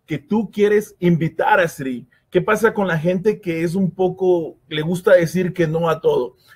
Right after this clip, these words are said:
Entonces hemos preparado, como mi amigo Morris lo dijo, el departamento de marketing, el departamento de ventas, de ventas, viene trabajando muy duro y te vamos a enseñar un video que va a estar al alcance de tus manos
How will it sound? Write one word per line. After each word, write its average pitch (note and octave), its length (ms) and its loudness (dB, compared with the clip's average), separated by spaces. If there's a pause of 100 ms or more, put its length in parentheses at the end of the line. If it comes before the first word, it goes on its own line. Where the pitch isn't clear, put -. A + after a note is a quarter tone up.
Entonces E3 300 0
hemos F#3 200 2
preparado, D#3 540 2
como C#3+ 240 -6
mi C#3 60 -4
amigo E3+ 320 0
Morris F3 320 2
lo D3 120 2
dijo, C#3+ 260 -4
el C3 60 -2
departamento C#3+ 720 -2
de D#3+ 80 0
marketing, D3+ 760 -2 (300)
el C#3 120 -2
departamento D3 640 2
de E3 80 2
ventas, D#3+ 480 0
de D3 120 6
ventas, D#3 540 2 (260)
viene F#3+ 220 4
trabajando G3 480 2
muy G3 240 0
duro G#3 320 2
y F3+ 80 -8
te D#3 140 -4
vamos G3 280 2
a G3+ 40 -4
enseñar E3+ 480 -6
un F#3 180 0
video E3 460 0 (260)
que E3 140 0
va E3 100 4
a F3 60 2
estar F3 340 0
al E3 160 4
alcance F3+ 640 2
de F3 140 2
tus D3 200 -10
manos E3+ 480 -2